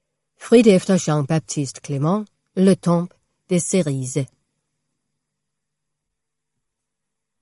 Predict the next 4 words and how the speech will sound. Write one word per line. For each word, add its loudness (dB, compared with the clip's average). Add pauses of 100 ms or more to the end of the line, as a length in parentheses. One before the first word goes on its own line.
(1600)
Dele 4
af -2
denne 2
bog -4